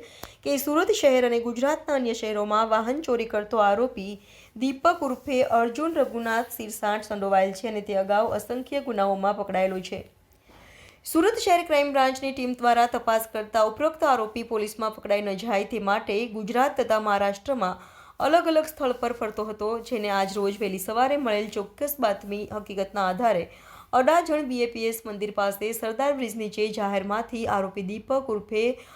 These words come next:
અર્જુન રઘુનાથ સિરસાઠ, ઉંમર વર્ષ પચીસ, રહેવાસી ત્રેવીસ પટેલ ફળિયું, અલથાણ ગાર્ડન પાસે, કામનાથ મહાદેવના મંદિર પાસે, અલથાણ, સુરતવાળાને પકડી પાડવામાં આવેલ છે. સદર આરોપી દીપક સિરસાટની વધુ પૂછપરછ કરતા તે સુરતમાં અઠવા લાઇન, સિંગણપોર, ઉમરા ચોક બજાર,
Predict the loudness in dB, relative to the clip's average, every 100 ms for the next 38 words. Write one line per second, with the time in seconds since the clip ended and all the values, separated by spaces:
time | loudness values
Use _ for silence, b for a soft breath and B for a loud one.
0 | B B 6 6 4 0 2 0 -2 -2
1 | -4 -6 -8 -4 -4 -4 -4 -2 0 -2
2 | -2 -4 -4 -6 -2 0 2 0 -2 -10
3 | -2 0 0 -2 -2 -4 -2 -4 -2 -2
4 | -2 -2 -2 -2 -4 -2 2 2 0 -2
5 | -2 -2 -2 -2 -2 -2 B B 2 6
6 | 6 4 -4 -2 -4 -2 -4 -4 -6 -6
7 | -6 -4 -4 -4 -2 -2 -2 -4 -4 -4
8 | -6 -6 0 2 2 0 -2 -4 -6 -6
9 | -4 -2 -2 -2 -2 -6 -10 -14 -16 _
10 | _ _ _ B B B B -2 2 4
11 | 6 6 4 0 -4 -4 -6 -6 -6 -8
12 | -2 -2 -2 -6 -8 -8 -12 -10 -6 -6
13 | -6 -8 -2 -2 -2 -6 -6 -8 -4 0
14 | 0 0 0 0 -2 -6 -6 -6 -6 -4
15 | -4 -4 -6 -2 -2 -2 -6 -6 -6 -2
16 | 0